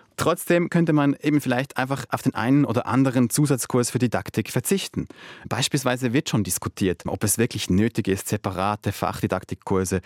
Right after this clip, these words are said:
für alle Schulfächer zu besuchen. Also für Deutsch, Französisch, Mathematik, Geografie und so weiter. Das ärgert übrigens auch die P-H-Studierenden selber, wenn sie zig theoretische Fächer belegen müssen, obwohl sie alles in der Praxis bereits hundertmal gemacht haben.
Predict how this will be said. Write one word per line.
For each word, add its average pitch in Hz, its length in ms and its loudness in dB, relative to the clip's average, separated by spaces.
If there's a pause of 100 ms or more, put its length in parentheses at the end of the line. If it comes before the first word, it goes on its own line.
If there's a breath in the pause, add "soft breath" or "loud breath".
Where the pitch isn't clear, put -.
(180 loud breath)
für - 180 -2
alle 110 200 0
Schulfächer 85 600 -2
zu 98 120 -4
besuchen. 92 440 -2 (140)
Also 90 300 -2 (160)
für - 160 -4
Deutsch, 120 420 0
Französisch, 117 720 0
Mathematik, - 840 -2
Geografie 101 540 0
und 135 180 2
so 95 100 -2
weiter. 101 380 -4 (160 soft breath)
Das - 220 -4
ärgert 175 280 0
übrigens 160 400 0
auch 131 280 -2 (200)
die 131 80 0
P-H-Studierenden 90 1160 -2
selber, 117 500 -2
wenn 104 140 2
sie 101 100 -2
zig - 380 -2
theoretische 123 500 0
Fächer 127 300 -2
belegen 113 340 2
müssen, 110 360 2 (240 loud breath)
obwohl 131 280 4
sie 147 140 0
alles 113 240 0
in 107 80 2
der 101 80 0
Praxis - 400 -4
bereits 101 320 -4
hundertmal 92 540 2
gemacht 90 380 -2
haben. 69 260 -6